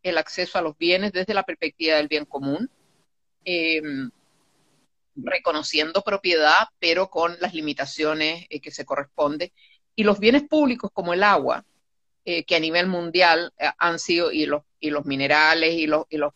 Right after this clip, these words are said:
y los, y los, y los, y los, y los bienes de la, del mar y todo lo demás, no pueden ser concedidos en propiedad. Tienen que ser inalienables y obviamente el Estado, claro, podrá entregar un derecho de aprovechamiento para que alguien riegue algo,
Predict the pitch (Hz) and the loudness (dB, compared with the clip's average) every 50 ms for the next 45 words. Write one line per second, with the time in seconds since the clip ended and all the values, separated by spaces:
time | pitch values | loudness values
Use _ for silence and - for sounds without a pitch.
0 | _ _ 151 151 143 143 135 - - 151 147 139 - - - 147 139 139 139 135 | _ _ -6 -4 -4 -4 -4 -4 -6 -8 -8 -8 -10 -10 -8 -6 -4 -2 -2 -2
1 | 131 - 139 143 135 127 - - 147 143 143 143 - 160 156 151 165 160 160 151 | -4 -6 -8 -10 -8 -10 -12 -10 -6 -6 -6 -4 -4 -4 -4 -2 -2 -2 -2 0
2 | 147 143 135 - 143 143 135 127 135 143 165 180 185 180 170 165 151 - 160 160 | 2 2 2 0 -2 -4 -6 -4 0 2 4 4 6 4 4 2 -2 -2 -2 0
3 | 170 170 165 156 151 156 180 196 - _ _ _ _ _ - - 151 165 185 220 | 2 2 2 2 4 2 2 2 -2 _ _ _ _ _ -14 -10 -8 -2 2 2
4 | 285 285 - 277 285 294 285 277 - 262 247 - - 254 254 254 247 226 233 247 | 2 6 6 6 6 6 4 2 2 0 -2 0 0 0 0 0 0 0 2 2
5 | 285 262 233 233 220 208 - 190 196 240 311 320 - _ _ _ _ _ _ _ | 2 0 0 -2 -4 -8 -8 -6 -6 -6 -6 -8 -10 _ _ _ _ _ _ _
6 | _ _ _ - 196 202 208 202 - 202 196 - - 220 226 240 240 220 208 196 | _ _ _ 0 2 2 2 0 -2 -2 -2 0 0 2 2 2 0 2 2 2
7 | 190 175 165 165 160 175 208 262 262 196 165 156 156 175 220 247 _ _ _ _ | 2 4 2 2 4 4 4 4 4 4 4 2 0 -2 -4 -6 _ _ _ _
8 | _ _ _ 160 160 196 208 202 220 233 220 208 202 208 214 214 - 233 214 196 | _ _ _ -2 2 2 2 4 4 2 2 2 2 0 0 0 0 2 2 2
9 | - - - 196 190 190 202 208 202 - - 185 202 208 190 - _ 147 147 147 | -2 -2 -2 0 4 4 4 4 2 0 -2 -2 0 0 0 -2 _ -4 -4 0
10 | 156 170 180 196 208 - 185 175 165 175 180 185 185 175 165 165 175 - - 190 | 2 2 2 2 0 -2 -2 0 2 2 2 2 -2 -4 -4 -4 -4 -2 -2 -4
11 | 170 - 170 151 147 - - 160 151 156 170 185 196 - 208 - 165 151 147 - | -4 -2 -2 -2 -2 -2 -4 -6 -4 -2 -2 -4 -4 -6 -2 0 0 2 2 2
12 | - 160 170 170 165 165 156 151 143 - 180 190 202 202 180 170 156 165 202 247 | 0 0 0 0 0 -2 -4 -4 -4 -2 0 2 2 2 2 4 4 6 6 6
13 | 269 233 - - - 131 | 4 2 0 -2 -8 -16